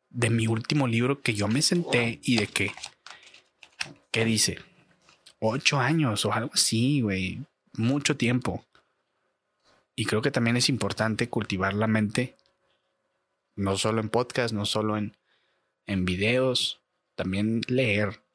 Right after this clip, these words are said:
Es algo, creo que, no fundamental, pero sí importante, ¿sabes? Es algo que es un gusto que puedo adquirir que me puede dar en un futuro.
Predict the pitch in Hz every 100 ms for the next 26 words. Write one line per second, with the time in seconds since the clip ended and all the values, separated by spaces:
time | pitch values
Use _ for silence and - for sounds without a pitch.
0 | _ - - 110 113 117 110 - 104 101
1 | - 120 113 107 - 117 117 127 - 151
2 | 131 110 101 110 113 131 110 - 104 110
3 | 113 - 101 95 - - _ _ 92 95
4 | 117 - _ _ _ _ _ - 104 107
5 | - 101 - - _ _ _ _ _ -
6 | - - 117 123 123 - 120 110 - 107
7 | 110 - 107 110 110 - 104 - - -
8 | - - 98 104 107 104 104 - _ -
9 | 110 104 110 - 95 95